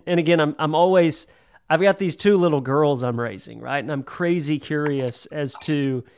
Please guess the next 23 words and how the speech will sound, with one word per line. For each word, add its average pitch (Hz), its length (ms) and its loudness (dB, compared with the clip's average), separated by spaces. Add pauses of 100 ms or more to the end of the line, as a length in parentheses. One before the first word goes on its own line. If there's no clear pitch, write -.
(200)
here 165 220 -6
they 156 220 0
are 143 420 2
with 135 240 -4
this 139 400 -4 (840)
capacity 170 880 -2
the 135 120 -4
size 147 480 -4
of 131 120 -4
the 135 80 -4
universe 127 560 -2
to 147 120 -4
be 143 180 -2
in 160 240 -6
relationship 151 880 -2
with 143 180 -6
life 127 400 -6
itself. - 640 -16 (680)
Um, 120 840 -8 (280)
and 131 540 -2 (840)
what 139 200 -2
a 143 60 -2
tender, 147 640 -4